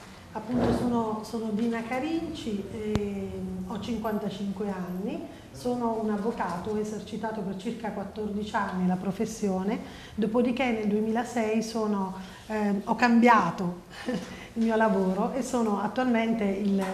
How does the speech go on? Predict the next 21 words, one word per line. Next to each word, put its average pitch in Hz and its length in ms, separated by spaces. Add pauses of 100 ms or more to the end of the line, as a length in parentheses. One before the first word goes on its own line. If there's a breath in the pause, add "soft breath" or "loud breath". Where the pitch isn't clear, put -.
direttore 220 1000
di 208 120
un 220 140
polo 220 260
liceale 202 520
di 196 100
questa 196 340
città. 185 480 (300 loud breath)
Dal 226 180
duemilasedici 247 800
sono 214 280
consigliere 220 560
comunale, 214 1000 (140)
sono 226 260
stata 220 340
eletta 214 360
nelle 202 220
file 202 400
del 202 140
Movimento 202 580
cinque 196 360